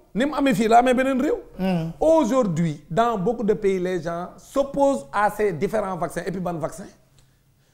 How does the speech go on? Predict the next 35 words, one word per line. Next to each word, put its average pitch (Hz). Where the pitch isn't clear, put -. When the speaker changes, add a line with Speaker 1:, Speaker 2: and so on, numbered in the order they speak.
Speaker 1:
Va-, 247
dë-, 311
dëkk 320
bu 285
nekk 294
taxaw 285
di 285
yore 277
vaccin, 262
ñuy 262
def 285
guerre 277
des 277
vaccins. 262
Mais 226
léegi, 311
te 285
ku 302
ci 320
nekk 311
di 302
def 285
loola 294
neex. -
Kenn, 302
te 285
kenn 302
ci 302
ñoom 320
nag 294
ñëwul 294
a 269
jël 247
benn 277
engagement. 247